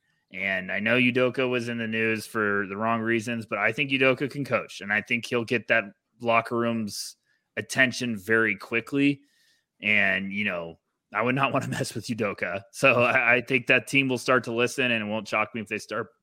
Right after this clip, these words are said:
playing better to start out the year. But Whitmore's upside, I,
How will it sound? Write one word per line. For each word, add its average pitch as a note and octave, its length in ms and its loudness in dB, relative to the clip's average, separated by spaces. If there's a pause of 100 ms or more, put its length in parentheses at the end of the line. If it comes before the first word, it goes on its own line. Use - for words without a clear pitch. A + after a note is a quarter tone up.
(440)
playing A2 440 0
better A#2+ 360 4
to C#3+ 120 -6
start A#2+ 220 2
out A#2+ 100 2
the G#2+ 80 -8
year. C3+ 200 2
But C#3 340 2 (920)
Whitmore's D#3+ 400 4
upside, C3+ 640 4
I, G#2 180 -6